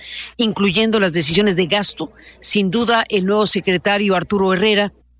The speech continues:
se caracteriza por tener un alto nivel de profesionalismo, pero está por verse si prevalecerán las mismas tensiones dentro de la Secretaría y si habrá más salidas de personas claves.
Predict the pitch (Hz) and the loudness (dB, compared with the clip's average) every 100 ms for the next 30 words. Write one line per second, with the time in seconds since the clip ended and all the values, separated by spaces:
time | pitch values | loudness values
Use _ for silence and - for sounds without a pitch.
0 | _ - - 208 190 208 196 160 220 254 | _ -6 -2 0 0 0 -4 -2 -2 0
1 | 294 233 - 196 165 196 220 233 240 - | 0 -2 -2 -4 -2 0 0 0 -2 -2
2 | 233 247 226 269 277 202 190 170 208 226 | -2 -2 -2 -4 -2 0 0 2 0 0
3 | 185 - 202 226 196 180 226 175 175 180 | -2 0 -2 0 0 0 0 0 0 0
4 | 220 247 - - - - _ _ _ - | 0 -2 -4 -18 -20 -20 _ _ _ -2
5 | 214 208 196 277 262 262 240 247 202 208 | 0 2 0 -2 -2 -2 0 0 0 0
6 | 208 - - - - 202 190 185 180 165 | -2 -6 -18 -8 -2 0 0 0 0 0
7 | 190 214 233 185 175 208 208 214 190 180 | 0 0 0 0 0 -2 -2 -2 -2 -2
8 | 170 220 208 214 - 190 185 226 214 190 | 0 0 2 0 -2 -2 0 0 0 0
9 | 175 160 170 170 175 196 214 202 185 190 | 0 0 -2 0 0 0 0 -2 -2 0
10 | 170 190 190 202 196 - 185 180 196 196 | 0 0 0 0 -2 -2 -2 0 0 0
11 | 170 175 156 190 185 - 196 175 156 - | -2 -2 0 0 0 -2 -4 -2 -4 -6